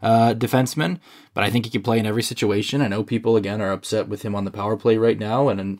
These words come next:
again, I think he's just in the wrong spot on the power play. I think he should be on the, on the flank, and the Red Wings just don't have someone up top to make that feasible for them. Who, like, who are you replacing with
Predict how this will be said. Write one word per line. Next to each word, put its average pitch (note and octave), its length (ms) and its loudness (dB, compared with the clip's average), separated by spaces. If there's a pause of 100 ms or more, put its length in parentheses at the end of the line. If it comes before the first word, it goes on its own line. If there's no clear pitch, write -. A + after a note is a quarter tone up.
again, F#2+ 220 -4
I A2 80 0
think A2 180 -2
he's A#2+ 120 -2
just B2 160 -4
in B2 100 0
the C#3 80 -2
wrong D#3 480 0
spot - 440 0
on F#2+ 100 -2
the F2+ 60 -6
power F2 240 -4
play. F2+ 140 -8
I F#2 40 -8
think G2+ 100 -4
he G#2+ 60 -4
should G2 180 -4
be G#2 120 0
on A2+ 140 2
the, B2 100 -2
on A2 120 -2
the B2+ 60 2
flank, A#2+ 340 -2
and F#2+ 100 -4
the F#2 40 -6
Red G#2+ 140 -2
Wings A#2+ 140 -2
just G2+ 160 -4
don't G#2+ 180 -2
have G#2 180 -2
someone G#2+ 260 -2
up G#2 140 -6
top G#2 280 2
to G2 80 -10
make G#2 220 -4
that G2 240 -2 (420)
feasible A#2+ 480 0
for - 120 -16
them. - 200 -16
Who, F2+ 80 -6
like, G2 160 -4
who A#2+ 100 4
are C3 60 8
you A2 140 4
replacing G#2 440 -2
with F2+ 200 -10